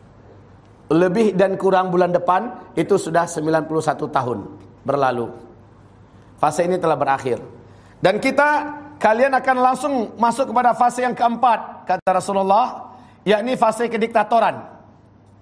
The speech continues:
Pemerintahan-pemerintahan di bumi diktator semuanya. Ya. Maksud diktator ini apa? Tidak mengizinkan di pemerintahannya dijalankan syariat is-,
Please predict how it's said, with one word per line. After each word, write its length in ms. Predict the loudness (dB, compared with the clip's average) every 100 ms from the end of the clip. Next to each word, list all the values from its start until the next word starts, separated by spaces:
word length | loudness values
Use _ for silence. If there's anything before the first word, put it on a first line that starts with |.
| -20 -20 -20 -20 -20 -20 -20 -20 -20 -20 -20 -20 -20 -20 -4
Pemerintahan-pemerintahan 960 | 0 2 2 2 2 0 0 2 2 0
di 80 |
bumi 320 | 0 0 2 2
diktator 560 | 0 2 2 2 0
semuanya. 480 | 0 0 0 -2 -6 -14 -20 -20 -20 -20 -20 -20 -20 -6 0
Ya. 380 | 0 0 -6 -16 -20 -20 -6
Maksud 320 | -2 0 0 -2
diktator 400 | 2 0 2 2
ini 80 |
apa? 480 | 2 2 0 0 -8
Tidak 320 | -6 0 0
mengizinkan 640 | 0 0 0 0 0 2 0
di 80 | 0
pemerintahannya 720 | 0 2 2 2 0 0 0
dijalankan 400 | 2 2 2 0
syariat 400 | 0 0 2 2 2
is-, 400 | 0 -2 -10